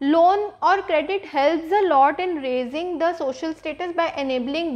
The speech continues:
them to buy car। आप कार के लिए लोन ले सकते हो, स्कूटर्स, टेलीविजन, it depends। अब जब आप किसी से उधार लेने के लिए जाओगे, specially from bank, तो बैंक कुछ चीज़ों पर ध्यान देती है,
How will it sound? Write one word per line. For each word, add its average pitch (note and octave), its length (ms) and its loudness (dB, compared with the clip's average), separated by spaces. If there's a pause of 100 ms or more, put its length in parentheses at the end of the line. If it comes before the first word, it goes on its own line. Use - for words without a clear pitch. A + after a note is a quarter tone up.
(120)
them B3+ 260 2 (140)
to F4+ 100 2 (140)
buy B3 180 6 (220)
car। A3+ 280 6 (460)
आप A#3+ 200 -2
कार C4 260 6
के D4 100 -6
लिए D4+ 120 -4
लोन C#4+ 220 -2
ले C4+ 140 2
सकते C#4 320 -8
हो, D#4+ 100 -4
स्कूटर्स, C#4 560 -4
टेलीविजन, C4 600 -4 (460)
it A3+ 180 2
depends। G3 380 -2 (1040)
अब F4+ 200 8 (360)
जब D4 220 0
आप D#4+ 180 0
किसी E4 240 -6
से F4+ 100 -8
उधार C#4+ 380 0
लेने D4 260 -2
के D4 120 -10
लिए D4+ 120 -2
जाओगे, B3 680 2 (580)
specially D4+ 520 -2
from C4+ 240 -2
bank, A#3+ 260 0 (540)
तो F#4+ 80 2
बैंक E4 420 2
कुछ G#4+ 240 2
चीज़ों F4 280 2
पर E4+ 180 2
ध्यान C4 400 0
देती G#3+ 360 -2
है, F3 140 -6